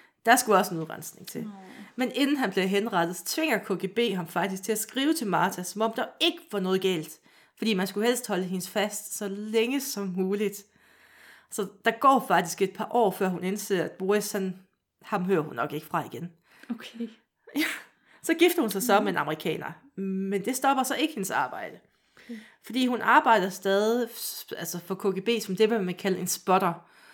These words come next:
Speaker 1: Og hendes funktion er så, at hun skal leve et normalt liv, og så skal hun udse sig folk, der kan omdannes til spioner. Ja, spændende.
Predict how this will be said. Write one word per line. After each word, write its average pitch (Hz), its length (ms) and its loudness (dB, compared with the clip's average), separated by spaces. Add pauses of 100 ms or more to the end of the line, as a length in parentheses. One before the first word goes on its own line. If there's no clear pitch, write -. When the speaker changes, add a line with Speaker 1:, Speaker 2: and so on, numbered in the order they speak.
(260)
Speaker 1:
Og 220 60 0
hendes 254 160 2
funktion 233 380 0
er 214 160 8
så, 185 240 2
at 180 60 2
hun 190 80 0
skal 247 200 -2
leve 294 180 4
et 339 60 -4
normalt 185 340 0
liv, 247 220 4 (640)
og 240 120 -4
så 403 100 -2
skal 294 140 0
hun 262 100 -2
udse 220 460 6
sig 185 140 -2
folk, 214 320 6
der 208 80 2
kan 214 180 -2
omdannes 208 580 2
til 226 200 2
spioner. 180 560 -2 (1300)
Ja, 220 180 -2 (500)
spændende. 285 360 -4